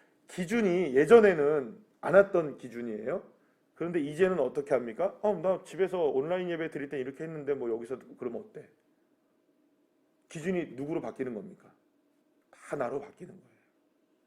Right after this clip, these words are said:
여러분, 제일 무서운 게 뭐냐, 뭐냐 하면 뭐, 비대면 시대다, 예배, 비대면 시대다, 대면 시대다, 뭐, 예배를 그렇게 드린다, 안 드린다, 온라인으로 드린다, 안 드린다의 문제가 아니라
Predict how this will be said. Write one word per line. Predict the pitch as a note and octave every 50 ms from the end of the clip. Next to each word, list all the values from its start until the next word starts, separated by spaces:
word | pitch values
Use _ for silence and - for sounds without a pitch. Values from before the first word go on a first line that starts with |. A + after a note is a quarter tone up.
| _ _ _ _ _ _ _ _ _ _ _ _ _ _ _ -
여러분, | D3+ E3+ D#3+ D#3+
제일 | - F3 F#3
무서운 | F#3 D3 C3 D#3 E3 E3 E3
게 | D#3 D#3+
뭐냐, | D#3 B2+ A#2 B2 B2+ C3 B2+
뭐냐 | - A2+ A#2 B2 C#3 B2+
하면 | A2+ A2 C3 D#3 D3 A#2 G2+ F2+ - _ _ _ _ _ _ _ _ _ _ _ _ _ _ -
뭐, | - B2 -
비대면 | - - C#3+ C3+ E3 E3+ F3 E3+
시대다, | D#3 - C3+ C#3+ C#3+ D3 C#3+ C3 A2+
예배, | A2+ A#2 B2 C3+ D3+ - - - - -
비대면 | - - C3+ C#3 D3 D3+ D#3
시대다, | D3 C#3 C3+ B2+ B2 B2 B2 C3+ C#3 B2+ A#2 - - - - - -
대면 | - - A#2+ C3 C#3+ D3+ D3
시대다, | C#3+ - C3 A#2+ B2 A2+ A#2+ B2 B2 A#2 G2 F#2+
뭐, | A2 A#2 A2+
예배를 | A2+ B2 B2 B2+ D3 D3 D3 C#3+ -
그렇게 | - C3 C3 C3 C#3+ C3+
드린다, | C3+ B2 B2 B2+ B2 B2 A2+
안 | G#2+ A#2 A#2+
드린다, | C3 C3+ C3 B2 A#2+ A#2+ B2
온라인으로 | A#2 G#2+ A2+ A#2+ B2+ C3+ C3+ C3+ C3 C3 B2+ C3 C3
드린다, | - B2 B2+ C#3 C#3 C3+
안 | A#2 F#2 G2+
드린다의 | B2+ C3 C3+ C3 C3 B2+ A#2
문제가 | B2 B2+ B2 A#2+ C3 C3 B2+
아니라 | G#2+ - - - C3 B2+ A2 -